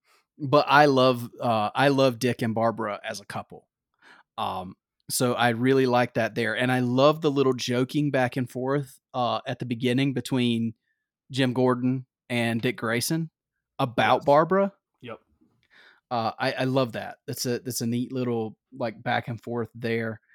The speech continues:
Speaker 1: My favorite part of this movie, though, honestly,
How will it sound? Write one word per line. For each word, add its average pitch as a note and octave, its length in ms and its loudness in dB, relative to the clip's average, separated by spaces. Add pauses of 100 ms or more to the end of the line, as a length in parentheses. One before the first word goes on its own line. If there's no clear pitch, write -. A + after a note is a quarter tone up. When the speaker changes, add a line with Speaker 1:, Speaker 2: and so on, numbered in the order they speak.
(800)
Speaker 1:
My B2 560 0
favorite D3 540 0
part C3 280 4
of D3 60 0
this D#3 220 -2
movie, D#3+ 420 -2
though, D3+ 260 2
honestly, D3 720 -2